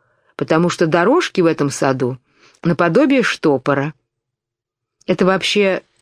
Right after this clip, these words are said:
какая-то сказка с препятствиями, причём и препятствия в ней необычные. Волшебные превращения совершаются запросто, но дела привычные становятся неимоверно сложными. Здесь не только трудно куда-нибудь попасть,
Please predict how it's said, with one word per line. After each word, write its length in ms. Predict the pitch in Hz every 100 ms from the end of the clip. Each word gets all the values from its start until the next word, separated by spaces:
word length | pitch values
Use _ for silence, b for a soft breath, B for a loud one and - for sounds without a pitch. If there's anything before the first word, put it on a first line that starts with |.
| -
какая-то 680 | 180 - 185 165 180 165 -
сказка 600 | - 180 160 - 170 160
с 100 | -
препятствиями, 720 | 170 - 156 - - 131 127
причём 460 | 147 143 165 156 - b b b b
и 100 | 165
препятствия 680 | 202 196 170 165 - 247
в 40 | 269
ней 180 | 226
необычные. 880 | 180 170 143 131 - - 127 113 123 _ _ _ _ B B B
Волшебные 580 | - 175 - 226 214 208
превращения 720 | 202 180 180 - 190 240 214
совершаются 720 | - 165 - 175 202 202 185
запросто, 800 | 139 156 202 208 196 - - - _ _ _ b b b
но 140 | 170 185
дела 280 | 156 175 165
привычные 760 | 151 143 175 269 - 302 302
становятся 580 | - 165 143 156 196 226
неимоверно 560 | 226 220 175 135 139 175
сложными. 800 | - 156 127 117 120 117 120 143 _ _ _ _ b b b b
Здесь 300 | 147 185 185
не 80 | 185
только 320 | 226 277 285
трудно 340 | 302 311 247
куда-нибудь 520 | - 233 226 214 196 -
попасть, 720 | 214 - 127 - - -